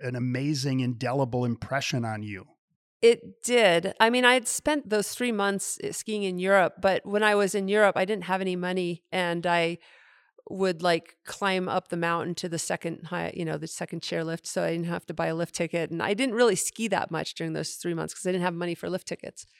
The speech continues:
Speaker 2: This is what, the first time in my life that I got to just ski every day. And, I mean, the scene there was just electric, you know, 'cause it was just such good snow, and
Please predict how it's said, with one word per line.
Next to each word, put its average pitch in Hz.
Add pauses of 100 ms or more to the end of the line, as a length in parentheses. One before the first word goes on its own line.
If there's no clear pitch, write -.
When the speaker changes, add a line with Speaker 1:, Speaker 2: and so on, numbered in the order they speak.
(120)
Speaker 2:
This 226
is 220
what, 226
the 196
first -
time 214
in 185
my 180
life 185
that 175
I 170
got 170
to 180
just -
ski -
every 170
day. 170 (420)
And, 175 (260)
I 196
mean, 185
the 170
scene 240
there 160
was 165
just - (280)
electric, - (260)
you 180
know, 170
'cause 170
it -
was 180
just -
such -
good 175
snow, 190
and 156